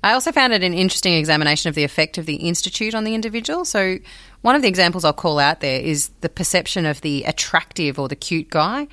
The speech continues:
So she makes a note that the private school boys that the girls tend to find attractive are not necessarily the ones that are actually the most physically attractive. So they see them through different lenses. They see them through lenses of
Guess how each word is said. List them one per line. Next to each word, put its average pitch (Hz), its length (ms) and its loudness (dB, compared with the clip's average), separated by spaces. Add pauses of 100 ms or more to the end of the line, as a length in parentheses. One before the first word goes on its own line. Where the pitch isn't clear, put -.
(680)
So 180 540 2
she - 160 0
makes 214 340 0
a 202 60 0
note 170 320 0
that - 240 -6
the - 80 -6
private 180 440 0
school 151 280 -2
boys 143 420 -2
that 135 240 -8 (300)
the 160 160 -2
girls 147 440 4
tend 175 420 0
to - 140 -4
find 151 240 0
attractive 151 440 -2
are 151 80 0
not 185 240 0
necessarily 156 1000 0 (460)
the 143 580 0
ones 160 240 0
that 165 100 0
are 151 100 -2
actually 165 380 0
the 147 100 0
most 147 260 -2
physically 208 420 -2
attractive. 135 460 -6
So 180 140 0
they 202 140 4
see 240 240 0
them 226 160 -2
through 170 260 -2
different 160 460 -4
lenses. 147 680 -2
They 143 120 2
see 165 180 0
them 160 160 -2
through 156 180 -4
lenses 143 500 -2
of 135 200 -6